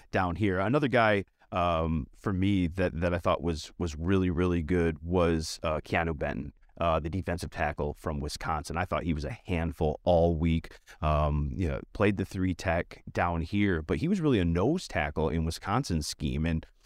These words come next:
you know, we, we know from Alim McNeill, it, it, you know, you're facing so many double teams at that nose tackle spot. It's hard to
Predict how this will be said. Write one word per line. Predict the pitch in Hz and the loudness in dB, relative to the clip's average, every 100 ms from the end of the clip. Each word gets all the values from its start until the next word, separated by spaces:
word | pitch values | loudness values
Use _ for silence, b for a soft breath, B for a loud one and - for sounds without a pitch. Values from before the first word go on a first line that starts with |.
| - 143 | -10 -2
you | 139 | 2
know, | 113 | 2
we, | 117 160 | 0 0
we | 120 165 | 2 0
know | 139 117 90 | 2 2 2
from | 107 95 | 2 2
Alim | 92 95 | 2 2
McNeill, | 87 104 98 87 | 0 0 2 2
it, | 107 | 0
it, | 110 - | -4 -4
you | 110 | -2
know, | 92 | 0
you're | 107 117 | 0 -2
facing | - - - 110 - 95 | -4 -10 -2 0 0 -2
so | 120 | 0
many | 104 95 76 | 2 2 2
double | 95 87 87 | 2 2 0
teams | - 78 80 - 87 | 0 0 0 -2 -6
at | 85 | -2
that | 78 | -2
nose | 73 87 90 - | 0 0 0 -2
tackle | - 78 76 | -4 -4 -4
spot. | 78 85 82 | -4 -2 -2
It's | 78 | -2
hard | - 104 101 87 | 0 2 2 0
to | 82 | -4